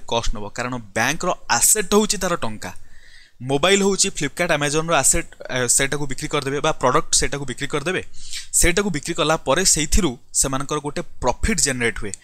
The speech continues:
ତ ବାର ହଜାରରେ ଅଲରେଡ଼ି ପ୍ରଫିଟ୍ ଇନକ୍ଲୁଡ୍ ଥାଏ, ସେଥିପାଇଁ ତାଙ୍କ, ଅ, ବାର ହଜାର ଉପରେ no cost ଇ ଏମ୍ ଆଇ ଅଲରେଡ଼ି ନେଇଗଲେ ମଧ୍ୟ, ସର୍ଭିସ ଚାର୍ଜ ଆପଣମାନଙ୍କଠାରୁ ନ ନେଲେ ମଧ୍ୟ ସେମାନଙ୍କର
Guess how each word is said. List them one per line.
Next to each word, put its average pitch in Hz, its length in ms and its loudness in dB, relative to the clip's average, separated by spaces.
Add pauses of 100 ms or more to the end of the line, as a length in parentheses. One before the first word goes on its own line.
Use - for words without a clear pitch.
(240)
ତ 151 60 2
ବାର 123 300 4
ହଜାରରେ 185 420 2
ଅଲରେଡ଼ି 143 280 -2
ପ୍ରଫିଟ୍ - 580 -2 (120)
ଇନକ୍ଲୁଡ୍ 185 400 0
ଥାଏ, 120 240 2 (240)
ସେଥିପାଇଁ 180 400 0
ତାଙ୍କ, 139 240 -6
ଅ, 127 440 -4
ବାର 123 240 2
ହଜାର 151 220 2
ଉପରେ 151 220 0
no 143 200 0
cost - 260 2
ଇ 165 40 2
ଏମ୍ 165 80 -2
ଆଇ 165 100 0
ଅଲରେଡ଼ି 151 320 2
ନେଇଗଲେ 170 380 0
ମଧ୍ୟ, 135 300 -4 (480)
ସର୍ଭିସ - 360 2
ଚାର୍ଜ 160 160 2
ଆପଣମାନଙ୍କଠାରୁ 147 520 -4
ନ 135 220 2
ନେଲେ 160 220 -2
ମଧ୍ୟ 113 260 -6
ସେମାନଙ୍କର 131 400 -2